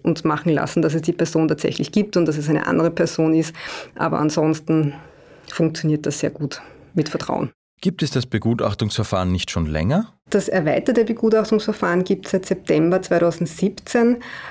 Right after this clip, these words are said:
Speaker 1: Ähm, das war das Ergebnis eines, ähm, Allparteien-Entschließungsantrages. Ähm,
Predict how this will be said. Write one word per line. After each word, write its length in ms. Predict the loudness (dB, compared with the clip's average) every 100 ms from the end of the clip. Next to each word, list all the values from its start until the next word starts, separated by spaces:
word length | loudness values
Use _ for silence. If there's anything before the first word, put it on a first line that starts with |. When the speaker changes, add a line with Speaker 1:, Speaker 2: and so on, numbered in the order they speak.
| -16 -4
Speaker 1:
Ähm, 540 | 0 2 2 4 2 2
das 260 | -2 0 -2
war 140 | 0
das 140 | 2
Ergebnis 720 | 0 0 -2 2 4 4 2 -4
eines, 640 | -2 2 4 2 0 -4 -4
ähm, 260 | 0 0 0
Allparteien-Entschließungsantrages. 2500 | -2 0 -2 0 0 2 0 0 -2 0 2 2 2 -6 -8 -2 -2 0 0 0 2 2 2 -2 -4
Ähm, 400 | 0 2 2 0